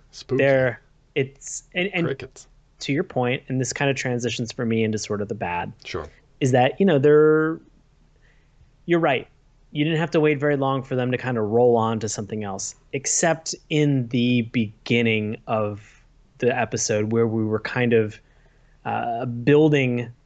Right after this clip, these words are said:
Speaker 2: some of the, the rationale for why Morticia was a little bit upset, why she was a
Speaker 1: Right.
Speaker 2: little bit,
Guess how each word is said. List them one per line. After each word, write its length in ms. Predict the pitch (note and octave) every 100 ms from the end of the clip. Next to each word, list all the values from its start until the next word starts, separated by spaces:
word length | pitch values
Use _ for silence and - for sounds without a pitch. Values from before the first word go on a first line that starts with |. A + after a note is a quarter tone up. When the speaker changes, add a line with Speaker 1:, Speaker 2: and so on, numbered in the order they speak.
| _
Speaker 2:
some 240 | - C#3 C3
of 80 |
the, 280 | A#2 A2+ A2+
the 120 | A2
rationale 600 | A#2 A#2+ A#2+ - A#2 A2+
for 140 | - A#2
why 200 | A2 A2
Morticia 480 | A2 G#2 - G#2+ A2
was 100 | G2+
a 60 |
little 220 | G2 G2+ G2+
bit 100 | F#2+
upset, 380 | - - G2+ -
why 160 | G2
she 160 | G#2 G#2+
was 120 | G2
a 60 | G2
Speaker 1:
Right. 60 |
Speaker 2:
little 160 | G2 G2
bit, 360 | G2 G2 -